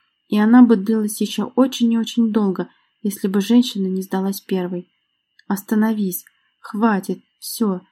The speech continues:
Я больше не могу!» Ее голос ворвался в его сознание не сразу,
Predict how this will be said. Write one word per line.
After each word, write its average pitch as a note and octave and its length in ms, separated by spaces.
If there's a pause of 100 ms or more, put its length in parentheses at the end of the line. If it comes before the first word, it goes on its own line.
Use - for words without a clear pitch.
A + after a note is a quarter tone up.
(200)
Я A3+ 140
больше A#3 380
не A3 100
могу!» G3+ 460 (400)
Ее A3 240
голос A#3 440
ворвался G#3 560
в F#3 40
его G3 240
сознание G#3+ 580
не G#3+ 160
сразу, F#3 460